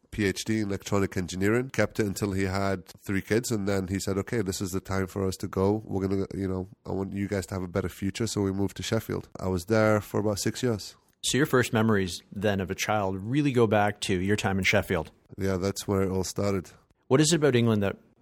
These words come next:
Speaker 2: makes you remember certain parts of your childhood? Like, what stories there, what experiences?
Speaker 1: So as a kid, and you move to a completely new environment, it's terrifying. You know, you've got a completely new place and you can't speak a single word.
Speaker 2: Oh, 'cause
Speaker 1: And,
Speaker 2: that's
Speaker 1: you
Speaker 2: right.
Speaker 1: know
Speaker 2: You were raised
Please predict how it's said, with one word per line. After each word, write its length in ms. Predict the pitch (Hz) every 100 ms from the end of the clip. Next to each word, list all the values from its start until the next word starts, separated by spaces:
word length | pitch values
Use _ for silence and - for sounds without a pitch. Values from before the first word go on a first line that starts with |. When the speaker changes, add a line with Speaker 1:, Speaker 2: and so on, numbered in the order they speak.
| -
Speaker 2:
makes 340 | 110 117 110
you 60 | 120
remember 320 | 113 107 101
certain 240 | 95 101 101
parts 260 | 104 98
of 40 | 101
your 80 |
childhood? 400 | 95 98 90 92
Like, 160 | 87 92
what 320 | 113 110 120
stories 380 | - 110 101 95
there, 260 | 104 95 92
what 160 | 95
experiences? 800 | 95 - 110 95 92 - - - - _
Speaker 1:
So 320 | - 156 147 143
as 160 | 147
a 60 | 139
kid, 340 | - 170 143 - - _ -
and 200 | 117 110
you 60 | 113
move 220 | 123 117
to 80 | 107
a 40 |
completely 540 | - 98 - 117 101 101
new 200 | 104 95
environment, 540 | 90 101 98 92 87
it's 100 | 107
terrifying. 600 | 139 139 98 - - - _ _ _ -
You 140 | 98
know, 80 | 98
you've 160 | 98
got 120 | 95 95
a 60 |
completely 400 | - 98 131 120
new 220 | 113 107
place 360 | 98 98 98 -
and 220 | 98 95
you 420 | 95 101 107 104 -
can't 340 | 113 110 107 -
speak 320 | - 107 -
a 20 |
single 320 | - 104 98
word. 320 | 95 107 85 - - - - 151
Speaker 2:
Oh, 80 |
'cause 180 | - 123
Speaker 1:
And, 60 | 101
Speaker 2:
that's 120 | -
Speaker 1:
you 80 | 180
Speaker 2:
right. 80 | 110
Speaker 1:
know 40 |
Speaker 2:
You 160 | 127 170
were 240 | 170 143
raised 520 | 117 117 123 117 -